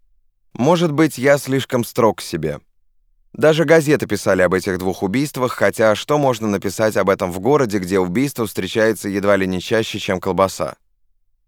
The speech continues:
Даже опираясь на те скудные сведения, которые были им доступны, журналисты сумели углядеть в обоих преступлениях изящный итальянский почерк.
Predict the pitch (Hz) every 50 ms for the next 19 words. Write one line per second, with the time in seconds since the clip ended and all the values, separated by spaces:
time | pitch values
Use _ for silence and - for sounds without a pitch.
0 | _ _ _ _ _ _ - 110 135 156 165 151 170 156 131 160 156 147 151 147
1 | 139 120 - 131 127 123 - 139 135 120 - - 131 131 113 120 120 120 117 -
2 | 127 139 143 117 104 104 98 90 87 - 95 87 - 104 95 95 95 87 98 95
3 | 92 92 92 92 92 87 95 101 - - - 156 139 - 127 123 120 113 110 95
4 | 101 98 113 113 113 113 120 117 127 147 151 - - 135 120 - 123 120 123 123
5 | 117 113 107 101 104 104 98 107 113 110 - 107 104 101 104 101 92 85 - 92
6 | 85 80 - 92 78 - 117 131 131 123 120 117 - - 98 87 82 101 104 110
7 | - - - 95 92 85 87 85 85 85 90 90 87 - - 95 - - 85 82
8 | - 82 73 - - -